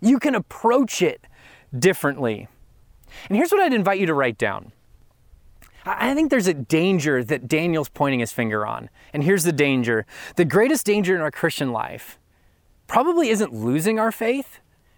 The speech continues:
It's synchronizing it to culture. It's, it's calling ourselves followers of Jesus, but just playing along with the same game that the quote-unquote world plays to convi-, combine our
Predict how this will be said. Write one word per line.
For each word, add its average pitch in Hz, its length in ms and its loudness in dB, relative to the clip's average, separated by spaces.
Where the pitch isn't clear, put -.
It's - 160 -2
synchronizing 165 840 2
it 156 120 -4
to - 120 -4
culture. - 600 -2
It's, 233 440 0
it's - 260 -2
calling 349 340 2
ourselves 165 340 0
followers 147 380 2
of 123 80 -6
Jesus, 120 400 -6
but 170 220 0
just 202 260 0
playing 269 340 2
along 226 400 2
with 147 140 -4
the 143 80 -8
same 214 600 0
game 180 460 0
that 156 260 0
the 156 320 2
quote-unquote 190 760 2
world 156 600 2
plays 202 460 0
to 196 120 -4
convi-, 185 680 -4
combine 254 640 2
our 190 500 0